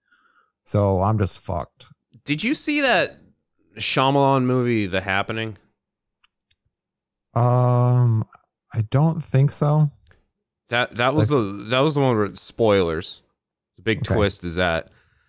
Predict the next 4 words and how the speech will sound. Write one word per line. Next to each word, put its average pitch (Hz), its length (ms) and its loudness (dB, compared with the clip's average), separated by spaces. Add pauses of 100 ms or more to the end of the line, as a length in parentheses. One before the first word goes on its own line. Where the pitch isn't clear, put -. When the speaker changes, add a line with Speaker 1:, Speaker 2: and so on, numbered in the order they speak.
(420)
Speaker 2:
because 110 200 -8
everyone 127 440 2 (460)
starts - 640 0 (540)
like, 98 340 -4